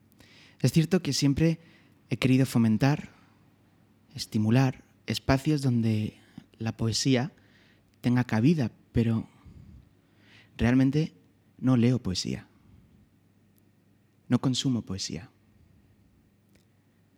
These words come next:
¿Cómo asumo entonces esto? La invitada de hoy viene a hablar de poesía, de su poesía, y se lo va a contar a alguien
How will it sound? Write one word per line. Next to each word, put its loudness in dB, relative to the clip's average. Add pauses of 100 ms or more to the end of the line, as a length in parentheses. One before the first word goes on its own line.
(360)
¿Cómo 2
asumo -2
entonces -6
esto? -8 (1300)
La -14
invitada 4
de 4
hoy 6
viene 2 (420)
a -10
hablar -4
de -2
poesía, 0 (880)
de -8
su -6
poesía, -2 (1500)
y -6
se -4
lo 0
va 0
a -4
contar 0
a -2
alguien -4